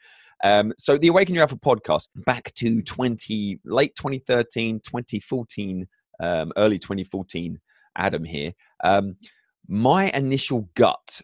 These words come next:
okay, my purpose, my why for the Awaken Your Alpha podcast,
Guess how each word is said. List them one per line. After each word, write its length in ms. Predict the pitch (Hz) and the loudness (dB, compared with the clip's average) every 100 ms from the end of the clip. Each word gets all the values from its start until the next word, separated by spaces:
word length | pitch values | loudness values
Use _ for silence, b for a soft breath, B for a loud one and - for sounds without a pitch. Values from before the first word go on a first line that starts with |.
| - | -6
okay, 240 | 95 107 101 | -6 -2 -2
my 480 | 107 131 139 135 - _ _ _ _ _ _ - | 0 0 0 -2 -4 _ _ _ _ _ _ -4
purpose, 560 | 147 131 - 87 - | 4 4 2 -6 -4
my 200 | 101 110 | -2 0
why 520 | 104 101 131 139 90 | 0 4 6 6 2
for 180 | - 98 | -4 -6
the 240 | 87 90 82 | 0 0 2
Awaken 320 | 92 85 87 | 0 -2 -2
Your 80 | 80 | -4
Alpha 200 | - 80 | -4 -10
podcast, 580 | - 101 - 64 - | -4 -4 -2 -6 -6